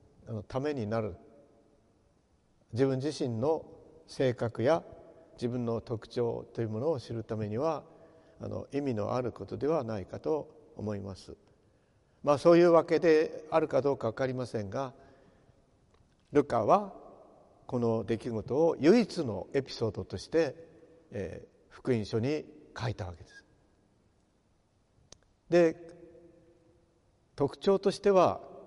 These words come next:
イエス様が「私の父の家」というはっきり言ってるっていうことです。つまり、自分は神の子であり、自分の父は天の神、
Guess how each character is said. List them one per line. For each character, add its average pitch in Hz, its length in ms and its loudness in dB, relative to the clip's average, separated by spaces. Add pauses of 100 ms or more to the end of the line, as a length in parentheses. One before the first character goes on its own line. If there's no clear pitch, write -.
(760)
イ 147 80 4
エ 175 80 8
ス - 100 -6
様 139 240 2
が 117 320 0 (520)
「私 196 500 -4
の 196 160 -2
父 - 340 -4
の 233 160 4
家」 165 280 6 (380)
と 135 60 -4
い 127 60 2
う 110 40 0
は - 140 -10
っ 123 40 -12 (140)
き 220 140 -2
り 214 80 -4
言 156 80 2
っ 117 40 -2
て - 220 -4
る 117 40 -2
っ - 20 -4
て - 180 -8
い 92 40 -2
う - 20 -14
こ 101 80 -8
と 101 100 -10
で 80 120 -10
す。 - 180 -20 (2000)
つ - 140 -4
ま 196 140 8
り、 131 240 0 (400)
自 135 160 0
分 180 180 4
は 185 140 4
神 220 320 -4
の 190 100 -2
子 127 160 -4
で 123 220 0
あ 135 100 -2
り、 110 220 -4 (640)
自 123 120 -4
分 156 180 -2
の 160 120 -2
父 - 260 -6
は 175 320 4 (760)
天 202 300 0
の 123 220 0 (560)
神、 147 360 -10